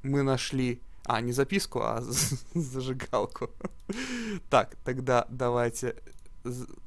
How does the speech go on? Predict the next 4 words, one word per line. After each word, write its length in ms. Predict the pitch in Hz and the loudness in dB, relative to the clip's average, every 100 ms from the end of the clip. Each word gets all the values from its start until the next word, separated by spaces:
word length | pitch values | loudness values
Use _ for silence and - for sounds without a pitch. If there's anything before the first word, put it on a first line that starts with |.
| - - | -14 -4
так, 360 | 135 156 - - | -2 -2 -8 -6
огонь. 520 | 123 127 131 156 233 247 - - - - - - - - - - - - - - - - - - - - - - - - - | -2 0 4 4 2 -4 -12 -14 -12 -12 -14 -14 -14 -12 -12 -14 -14 -14 -12 -14 -12 -12 -12 -14 -14 -14 -14 -14 -12 -10 -4
Хорошо. 960 | 127 123 - - - - - - 202 - - - - - - - - - - - - - | -4 -4 -6 -6 -6 -8 -6 -2 -2 -4 -10 -10 -10 -12 -14 -14 -12 -12 -14 -14 -10 0
Рыбу. 640 | 135 131 135 135 147 226 | 2 6 6 6 4 -2